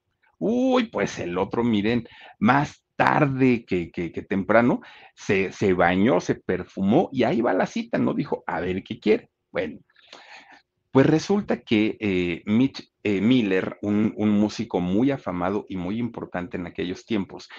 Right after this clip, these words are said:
y que tenía contactos por todos lados, resulta que,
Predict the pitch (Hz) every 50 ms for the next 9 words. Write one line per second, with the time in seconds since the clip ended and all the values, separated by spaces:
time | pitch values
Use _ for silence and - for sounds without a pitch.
0 | - - - _ - 113 - - 120 - - 117 117 123 139 156 165 180 190 -
1 | - 170 120 113 104 - _ - - - - _ 165 165 - - 101 92 - -
2 | 101 98 104 104 104 95 85 85 90 104 - - - _ - - - - - -
3 | _ - 92 123 - - 127 143 143 - 165 - - - 104 98 117 - -